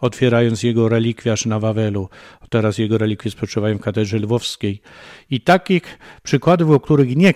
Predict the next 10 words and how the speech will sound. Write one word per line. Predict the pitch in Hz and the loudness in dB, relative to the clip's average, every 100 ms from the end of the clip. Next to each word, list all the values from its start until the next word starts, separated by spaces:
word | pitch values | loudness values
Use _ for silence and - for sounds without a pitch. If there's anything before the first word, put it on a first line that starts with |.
| - | 2
nie | 170 190 | 2 2
chcę | - 156 | 2 0
ich | 139 | 2
upubliczniać, | 147 175 151 185 - - 104 101 - - - - - | 0 0 4 2 2 -2 -2 -4 -8 -18 -20 -20 -2
bo | 123 | 0
są | 117 143 131 | 2 2 2
związane | 117 127 120 139 127 | 4 2 4 2 2
z | - | 0
konkretnymi | 131 120 117 113 131 127 127 - | -2 0 -2 -4 0 0 0 0
osobami, | 135 - 131 139 123 101 113 | -2 0 2 2 2 0 -2